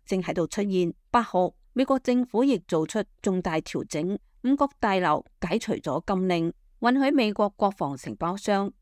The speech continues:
到烏克蘭去維修美國援助嘅武器。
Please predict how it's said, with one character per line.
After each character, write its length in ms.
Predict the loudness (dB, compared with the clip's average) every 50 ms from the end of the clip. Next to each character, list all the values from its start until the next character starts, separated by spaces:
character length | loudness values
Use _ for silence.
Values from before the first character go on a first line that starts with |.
| _ _ _
到 120 | 0 2
烏 260 | 2 2 2 0 0 0
克 100 | 2 2
蘭 200 | 2 0 0 -4
去 280 | -4 -2 0 0 0
維 340 | 0 0 0 -2 -2 -2 0
修 280 | 0 2 2 0 -2 -6 _ _
美 220 | 0 0 0 0
國 240 | 2 0 -2 -2 -2
援 220 | -6 -8 -8 -8 -4
助 260 | -2 -2 -2 -2 -2
嘅 180 | 0 0 0 0 0
武 180 | -2 -2 -4
器。 240 | -2 -2 -2 -2 -2